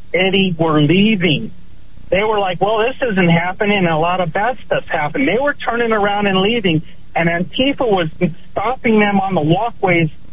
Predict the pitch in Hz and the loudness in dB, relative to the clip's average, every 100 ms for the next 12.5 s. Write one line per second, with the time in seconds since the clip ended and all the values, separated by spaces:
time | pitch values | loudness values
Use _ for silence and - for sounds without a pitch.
0 | - - 160 170 156 - 180 190 196 180 | -12 -6 -2 -2 -2 -2 -4 -2 0 2
1 | 180 185 175 208 214 180 175 - - - | 2 2 2 2 0 -2 -2 -6 -12 -6
2 | 165 180 - 190 202 196 185 180 214 240 | -4 -2 0 0 2 4 2 0 0 0
3 | - 247 240 185 - 226 220 233 226 190 | 0 0 0 -2 0 0 2 0 0 -2
4 | - 208 220 - 180 196 233 - 233 240 | 0 0 0 -4 0 2 2 0 0 2
5 | 202 160 208 233 196 220 175 - 226 262 | 0 2 2 2 2 2 2 -2 -2 0
6 | 175 160 151 160 202 214 220 220 220 220 | 0 0 -2 -2 -2 0 0 0 2 2
7 | 220 196 - - - - - - 220 302 | 0 -4 -10 -12 -12 -12 -12 -2 2 2
8 | 302 262 185 226 254 247 208 180 208 202 | 2 0 2 2 2 0 2 2 2 0
9 | - 190 190 185 170 - 214 247 247 233 | 0 0 2 2 0 0 0 0 0 -2
10 | - 208 180 160 165 165 - 185 - - | 0 2 2 2 -2 -4 -2 0 -2 -6
11 | - 196 170 - 160 156 185 170 165 208 | -4 -2 -2 0 -2 0 0 2 0 0
12 | 214 180 165 156 160 | 0 2 2 2 0